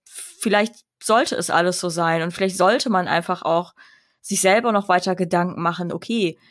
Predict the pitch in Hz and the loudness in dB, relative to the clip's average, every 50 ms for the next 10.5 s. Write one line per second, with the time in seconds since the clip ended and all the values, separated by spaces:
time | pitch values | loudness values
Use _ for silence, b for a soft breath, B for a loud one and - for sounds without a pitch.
0 | b b b - 196 196 190 175 196 196 190 196 190 - 226 254 - - 240 202 | b b b -2 0 0 2 2 2 2 4 2 2 2 0 0 0 0 -2 -2
1 | - - - 185 180 180 180 - - 175 180 180 180 170 170 165 170 170 170 165 | -2 -2 -2 0 0 0 0 -2 -2 -2 -2 -2 -2 -2 -2 -2 -2 -2 -2 -2
2 | 165 170 170 - - 180 170 170 - 147 151 160 165 165 - - 170 165 160 160 | -2 -2 -2 -2 -4 -4 -4 -4 -2 0 0 0 0 0 -2 -6 -6 -6 -6 -4
3 | 160 160 160 160 165 160 170 170 - - 165 160 160 165 160 160 165 160 165 165 | -4 -4 -4 -2 0 0 -2 -2 -2 -6 -4 -4 -4 -4 -4 -4 -4 -2 -4 -2
4 | - 180 175 180 170 - - 156 147 151 151 - 160 165 160 156 165 170 170 - | -2 0 -2 -2 -2 -4 -4 -4 -2 -2 -2 -2 -4 -4 -4 -4 -4 -4 -4 -4
5 | - 180 170 170 - 165 135 - - 185 - 185 175 - - 196 190 190 190 180 | -2 -2 -2 0 -2 -4 -6 -6 -8 -8 -8 -8 -6 -2 -2 0 0 0 0 -2
6 | 175 180 170 175 - - - 175 175 202 240 254 233 - - 170 170 165 165 165 | -2 -2 -4 -4 -4 -6 -4 -2 2 2 2 0 0 -4 -6 -4 -2 -2 -2 -2
7 | 170 190 226 226 220 196 - 175 165 160 160 160 - 143 202 220 226 214 185 180 | -2 -2 -2 -4 -6 -6 -8 -8 -6 -6 -6 -6 -4 -2 -2 -2 0 0 0 -2
8 | 175 147 - 170 165 160 - 175 196 214 226 220 - - - 175 - - 175 175 | -2 -4 -6 -8 -8 -4 0 0 0 0 0 -2 -6 -10 -12 -8 -4 -2 -2 0
9 | 170 170 175 B B B B B B B B _ - 180 180 175 175 170 - - | 0 -2 -4 B B B B B B B B _ 2 2 2 2 0 -4 -6 -2
10 | - 170 170 165 165 165 160 160 - | -2 0 0 0 -2 -6 -8 -10 -12